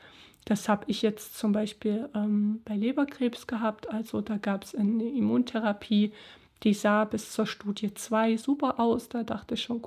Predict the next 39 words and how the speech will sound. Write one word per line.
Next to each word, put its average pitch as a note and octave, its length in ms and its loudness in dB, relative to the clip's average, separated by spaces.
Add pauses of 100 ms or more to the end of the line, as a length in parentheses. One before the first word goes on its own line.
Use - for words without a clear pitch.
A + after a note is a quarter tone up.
cool, A#3+ 260 4
also G#3+ 440 -2 (380)
Pembro, A#3 480 6
ne, C#4 160 4
Pembrolizumab G#3+ 840 -2
kennen G#3+ 200 0
vielleicht G#3+ 340 -6
einige. G#3 360 -2 (220)
Das - 220 -6
hat A3 140 0
aber A3+ 180 2
in G#3+ 120 0
Studienphase G#3 680 0
drei G#3 320 0
leider G3+ 320 2
nicht G3+ 220 -2
mehr G3 100 2
das G#3 240 -6
gezeigt, G#3 540 -2
was - 160 -8
es - 100 -14
vorher A#3 500 0 (320)
hatte. B3 420 0 (380)
Das G#3 180 -2
liegt G#3+ 220 -2
daran, A3+ 280 4
dass G#3+ 180 -2
die, G#3+ 180 0 (320)
äh, A3 200 0
Studien G#3+ 380 -2
eins G#3+ 260 -2
und G3+ 120 2
zwei G3+ 220 0
mit G#3 200 2
einer G3+ 80 4
geringeren G#3+ 680 2
Zahl A3 400 -2
an G#3 180 0
Patienten, A#3 800 0